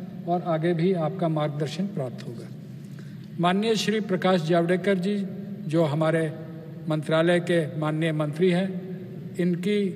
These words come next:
विशेष निगाह हर गतिविधि पे रहती है और ये भी जो पुस्तकें प्रकाशित हुई हैं, इनमें विशेष रूप से इन्होंने देखा है कि एक अच्छा संकलन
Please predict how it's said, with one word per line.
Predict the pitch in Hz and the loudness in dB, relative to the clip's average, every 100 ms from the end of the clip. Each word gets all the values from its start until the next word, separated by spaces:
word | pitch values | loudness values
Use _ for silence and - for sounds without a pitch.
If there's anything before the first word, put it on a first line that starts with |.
| - - 151 | -6 -8 2
विशेष | 175 175 240 214 202 | 2 4 2 2 2
निगाह | 196 196 190 | 2 4 4
हर | 143 180 165 - - - 147 | 4 2 0 -4 -10 -8 -2
गतिविधि | 156 175 170 165 | 0 2 2 4
पे | 196 185 | 2 2
रहती | 165 156 202 196 | 2 2 2 4
है | 196 | 6
और | 180 175 | 4 4
ये | 175 | 2
भी | 185 202 | 4 4
जो | 190 | 2
पुस्तकें | 180 180 185 175 185 | 2 -2 0 0 0
प्रकाशित | 175 160 160 147 185 - | 0 0 0 2 -2 2
हुई | 202 | 2
हैं, | 170 131 151 185 - - - | 2 -2 -6 -10 -10 -12 -10
इनमें | - 185 185 196 | -2 2 4 4
विशेष | 170 185 220 202 | 4 2 2 2
रूप | 190 190 | 2 2
से | - 196 147 - - - - 180 | 2 2 2 -4 -10 -10 -6 2
इन्होंने | 175 180 180 | 4 4 2
देखा | 160 165 180 190 | 2 2 4 4
है | 185 196 190 - - - | 6 4 0 -6 -8 -4
कि | 185 180 175 175 | 4 6 6 4
एक | 175 175 | 2 2
अच्छा | 175 170 202 208 | -2 2 4 4
संकलन | 185 175 180 180 170 | 4 2 2 2 2